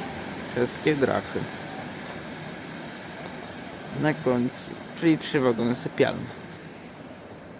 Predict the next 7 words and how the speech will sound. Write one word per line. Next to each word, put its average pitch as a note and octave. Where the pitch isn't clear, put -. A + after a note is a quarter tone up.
A D3
na C3
stacji -
również C3
zameldował A#2+
się B2+
elf A2